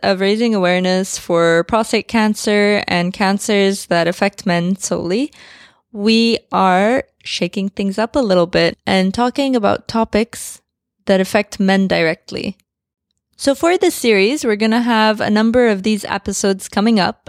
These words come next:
at random times in between our normal episodes,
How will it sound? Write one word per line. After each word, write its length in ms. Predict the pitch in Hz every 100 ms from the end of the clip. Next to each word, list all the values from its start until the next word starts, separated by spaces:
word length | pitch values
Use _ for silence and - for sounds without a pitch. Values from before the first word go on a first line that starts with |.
| -
at 320 | 180 170 -
random 360 | 175 175 170 185
times 640 | 240 240 240 254 - - -
in 160 | 196
between 560 | 185 180 - 214 208 208
our 180 | - 175
normal 380 | 190 240 226 180
episodes, 680 | 180 196 - 220 285 -